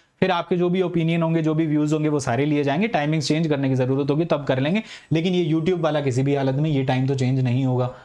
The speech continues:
नाइन पी एम पे ये रहेगा। उसके अलावा ये वाले फिर भी देख सकते हैं।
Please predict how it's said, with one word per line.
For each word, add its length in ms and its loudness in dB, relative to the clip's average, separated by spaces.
नाइन 280 0
पी 100 2
एम 140 2
पे 80 0
ये 140 2
रहेगा। 340 -2
उसके 200 -2
अलावा 260 0
ये 180 0
वाले 220 0
फिर 100 0
भी 100 0
देख 180 -2
सकते 280 -6
हैं। 100 -4